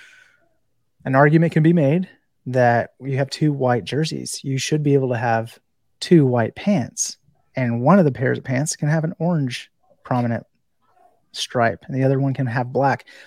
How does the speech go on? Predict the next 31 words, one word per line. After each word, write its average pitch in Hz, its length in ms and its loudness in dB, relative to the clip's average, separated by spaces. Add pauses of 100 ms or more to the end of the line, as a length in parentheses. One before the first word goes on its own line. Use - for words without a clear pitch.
(260)
But 160 120 4
then 190 120 6
you 175 120 6
run 165 160 6
into 139 120 -2
the 143 140 2
issue 135 360 2
of, 123 300 0
well, 131 240 0
your, 123 320 -4
your 135 140 -4
black 139 260 4
pants 131 300 -4
don't 123 140 -4
have 123 120 -4
a 120 40 -6
stripe, 123 460 -2
your - 120 -8
orange 139 240 -4
pants 123 200 -6
don't 127 140 -8
have 123 140 -6
a - 20 -8
stripe, 127 320 -2
and 123 80 -10
you 127 60 -10
kinda 165 200 2
have 143 220 0
to 127 120 -4
have 123 180 -2
consistency. 123 800 -6